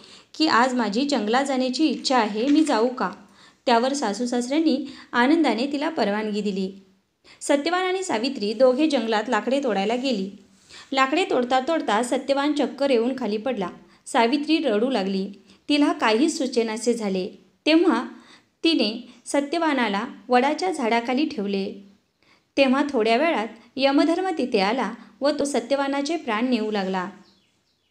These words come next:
सावित्री ही आपल्या पतीबरोबर जाऊ लागली. यमाने अनेक वेळेला सावित्रीस परत जाण्यास सांगितले, पण तिने साप नकार दिला व पतीबरोबर जाण्याचा हट्ट धरला.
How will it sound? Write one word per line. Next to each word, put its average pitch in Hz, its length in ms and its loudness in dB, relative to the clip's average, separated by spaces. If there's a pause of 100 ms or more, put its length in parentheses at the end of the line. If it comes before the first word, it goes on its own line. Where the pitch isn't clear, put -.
(320)
सावित्री 302 440 2
ही 381 140 4
आपल्या 254 300 2
पतीबरोबर 247 640 2
जाऊ 208 280 0
लागली. 196 420 -2 (380)
यमाने 320 420 6
अनेक 262 440 2
वेळेला 226 400 4
सावित्रीस 285 640 0
परत 247 220 2
जाण्यास 208 400 -2
सांगितले, 202 520 -4 (420)
पण 269 220 2
तिने 247 260 2
साप 247 360 0
नकार 214 320 0
दिला 196 320 -2 (440)
व 285 120 2
पतीबरोबर 294 680 2
जाण्याचा 233 600 -2
हट्ट 247 300 0
धरला. 190 440 0